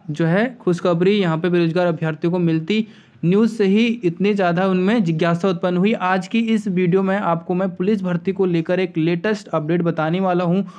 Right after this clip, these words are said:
कि कब तक ये आपका नोटिफिकेशन आउट कराया जा सकता है, साथ ही जो है लिखित परीक्षा या फिर कितनी एक्टिविटी से होकर गुजरना पड़ेगा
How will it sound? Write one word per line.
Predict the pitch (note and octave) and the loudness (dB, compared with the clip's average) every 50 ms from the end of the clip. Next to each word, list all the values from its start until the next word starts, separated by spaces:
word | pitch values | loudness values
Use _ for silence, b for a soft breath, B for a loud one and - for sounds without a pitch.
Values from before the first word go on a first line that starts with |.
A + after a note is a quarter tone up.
| B B | B B
कि | - A3+ | -6 -6
कब | A3+ - G3+ F#3+ F#3+ - - | -2 0 -2 -2 -2 -2 -2
तक | G#3+ G#3 G3 | -2 -2 -2
ये | G3 G#3 A3+ A3+ A3 A3 - | 0 0 2 2 0 0 -2
आपका | E3 E3 E3 - G3 | -4 -4 -2 -2 -2
नोटिफिकेशन | G3 F#3 F3+ F3 F3 G3 F3+ - F3+ - G#3 F#3+ F3 - G3+ G3+ G3+ | -2 0 0 0 -2 -2 -4 -6 -4 -2 -2 -2 0 -2 -4 -4 -2
आउट | G3 F3+ F3 F3 F#3 F3 | -2 -2 -2 0 -2 -2
कराया | F3 - F#3+ E3+ E3+ E3+ F3+ F3+ F3+ | -4 -4 -2 0 2 2 2 2 2
जा | F3+ F3 E3+ | 2 0 0
सकता | E3+ F3+ E3+ E3+ - F3 E3 | -2 -4 -6 -4 -2 -2 0
है, | D#3+ F3 G3 G3+ G3+ B B B B B B B | 0 0 0 -2 -2 B B B B B B B
साथ | - - F#3 F#3+ G3 F3+ F3+ | -2 0 0 2 0 2 0
ही | A3 G#3 | 0 2
जो | F#3+ G#3 F#3 | 2 2 2
है | F#3 G3+ G3 | 2 2 2
लिखित | F#3+ F#3 E3+ - G#3+ G3 G3 | 2 0 0 2 0 0 0
परीक्षा | - F#3+ F3 F3 E3+ E3+ - - F#3+ F3+ F3+ | 0 0 0 0 0 -2 -4 -2 0 2 2
या | F#3 F3+ F3+ | 2 2 2
फिर | E3+ F#3+ F#3 | 2 2 0
कितनी | F3 F3 - F3 F3 - G3 F#3 F#3 G3 G#3 G#3+ G#3+ | 0 -2 -2 -4 -2 -2 0 0 2 2 0 0 -2
एक्टिविटी | F3+ F3 F3 - - F#3+ F#3 F3 F#3+ F#3 | -2 -6 -6 -2 0 0 0 2 0 0
से | F3 G3 | 0 0
होकर | F#3 E3 F3 F3 | 0 2 0 0
गुजरना | E3 D#3+ D#3+ E3+ E3 E3+ F3+ F3+ | 0 0 0 0 0 0 0 0
पड़ेगा | F3 F3+ E3+ E3+ F3 F3 F#3+ F#3+ F#3+ F#3+ B | 0 0 0 2 2 2 2 0 0 -4 B